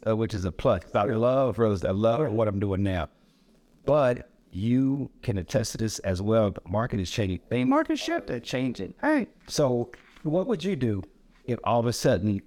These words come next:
Speaker 1: next week, no more women's day?
Speaker 2: Sure, it's just, has, there's, there's no secrets out here. If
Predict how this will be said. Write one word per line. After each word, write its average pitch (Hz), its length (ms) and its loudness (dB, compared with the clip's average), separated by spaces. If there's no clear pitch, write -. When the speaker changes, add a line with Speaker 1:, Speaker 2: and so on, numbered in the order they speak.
Speaker 1:
next 117 340 0
week, 127 320 -2
no 107 160 0
more 101 160 0
women's 101 280 0
day? - 160 -10
Speaker 2:
Sure, 208 180 0
it's - 120 -4
just, 269 140 -4
has, 165 760 0
there's, 247 240 0
there's 254 240 -2
no 247 140 0
secrets - 440 -2
out 123 180 -2
here. 110 280 -2
If - 160 0